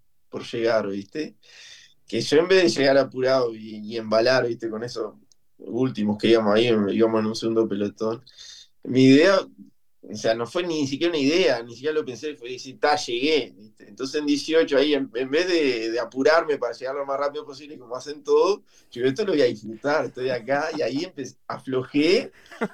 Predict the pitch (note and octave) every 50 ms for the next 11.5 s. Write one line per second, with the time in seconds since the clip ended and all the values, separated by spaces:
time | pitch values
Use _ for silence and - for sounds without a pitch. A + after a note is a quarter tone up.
0 | - - G3 C3+ C#3 C3+ C3+ C3 B2+ C#3+ E3 E3+ _ _ _ _ _ _ _ _
1 | _ - A#3 B3 B3 - C3+ D#3 - _ - F#3 E3 C#3+ C#3 C3 G#2+ C3 C3 A2
2 | - E3+ E3+ D#3+ D3+ C3+ A#2+ A#2+ A#2 B2 - C#3+ C#3 - D#3 D#3 D#3+ D3 C3 -
3 | B2 B2 C3 D3 E3 E3 D#3 - B2 C3+ C3+ D3 E3 G3 G#3+ G3 D3+ - - A3
4 | - - B3 - - - - C#3 C#3 D#3+ D#3+ D#3+ - C3 A2+ A2+ A2+ A2+ B2 B2
5 | A2 A2 A2+ A#2+ C3+ - C#3 - - - - B3 F3+ F3 E3+ D3 C3 - - -
6 | - - - C3+ B2+ - - - D3+ F3 G#3+ A3 - C3 - A#2 A#2 A2+ B2 C#3+
7 | C#3+ C3+ C3 B2 A2 - F3+ F3+ F3 - C3+ C3+ - E3 E3 F#3+ F#3+ G3 G#3 G#3
8 | G3 F#3 F3+ E3+ - - D#3+ D#3+ C#3+ C#3 C3+ B2+ C3 D#3 F3 - - _ _ _
9 | _ _ _ _ _ _ _ _ _ _ _ B2+ C#3 D3 D3 D3 C#3 - - G#3+
10 | B3 B3+ G#3+ F3+ F#3+ G#3+ G#3 G#3+ F3+ B2+ A#2 A2 G#2+ C#3 C#3+ - F3+ - - D3+
11 | E3+ F3 D#3+ C#3 B2+ B2+ A#2 A#2 A#2+ -